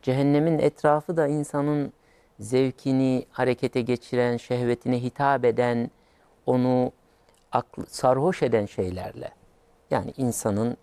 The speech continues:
kendi haline bırakar, bırakırsa aslında yolculuk cehenneme yani. Çünkü nefis bunu istiyor. Dolayısıyla burada yoldaşımızın, e, hem içerideki yoldaşımızın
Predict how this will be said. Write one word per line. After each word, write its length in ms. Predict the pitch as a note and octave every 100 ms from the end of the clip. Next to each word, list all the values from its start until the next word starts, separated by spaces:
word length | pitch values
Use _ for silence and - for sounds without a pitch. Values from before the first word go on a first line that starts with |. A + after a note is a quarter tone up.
| -
kendi 280 | - A#2 D3+
haline 500 | C#3+ A#2+ A#2 B2 A#2
bırakar, 440 | B2+ B2 - A#2 -
bırakırsa 720 | A#2+ C3 B2+ - A#2 - C#3 E3+ _ _ -
aslında 320 | C#3 D3+ C3+
yolculuk 420 | C#3+ A#2+ F#3 C3
cehenneme 460 | C3+ A#2+ A#2 A2+ G#2+
yani. 360 | G2 G#2+ G2 - _ _ _ _ _
Çünkü 420 | - C3+ D#3 - B2
nefis 380 | A#2+ - - -
bunu 140 | A2
istiyor. 560 | G2+ - - - - - _ - _ - _ -
Dolayısıyla 600 | D#3 F#3 - G#3+ G3 E3
burada 480 | A3 F3+ C#3 D#3 - _ _ _ _
yoldaşımızın, 960 | A#2+ C#3 D3+ D3+ - C#3 B2+ A2 A2 A#2+ - _ -
e, 340 | G#2+ G2 C#2+ G1+ - _ _ _ _
hem 260 | - A#2 -
içerideki 580 | B2+ - G2+ G2+ - G#3+
yoldaşımızın 840 | G#3+ C3 G#2 - G2 F#2 A#2 C#3